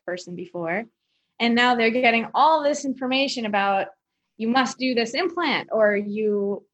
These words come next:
you know, "You must teach A S L," or "You must do this, you must do that." And they're just kind of like, "I need to change a diaper today.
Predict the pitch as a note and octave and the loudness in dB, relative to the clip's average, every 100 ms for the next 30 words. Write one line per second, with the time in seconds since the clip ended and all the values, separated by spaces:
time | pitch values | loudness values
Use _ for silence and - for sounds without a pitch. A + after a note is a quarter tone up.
0 | _ _ A3+ G3+ F#3+ G#3 A#3 A#3 A3+ - | _ _ -4 -2 -2 0 2 2 0 -6
1 | A3+ A#3+ A#3 A#3 A3+ E4+ F4 C#4 G#3 G3 | -2 2 4 2 4 4 6 6 4 2
2 | G3 G#3 B3 B3 D#4 G#4 - A#3+ B3+ C#4+ | -2 -2 -2 0 0 0 0 0 0 -2
3 | - C#4+ F4 - - A3 G#3 _ _ A3 | -2 2 2 2 -4 -6 -10 _ _ 0
4 | G#3+ G3+ G#3 - - F#3 F#3 F#3 F3+ E3+ | 2 -2 -6 -10 -10 -8 -8 -6 -6 -6
5 | _ F#3+ D4 D#4 B3+ A#3 A#3 G#3+ G3 G#3 | _ 0 2 2 0 -2 -4 -8 -6 -6
6 | A3+ A4 A#4 E3+ - - | 0 0 0 -6 -8 -14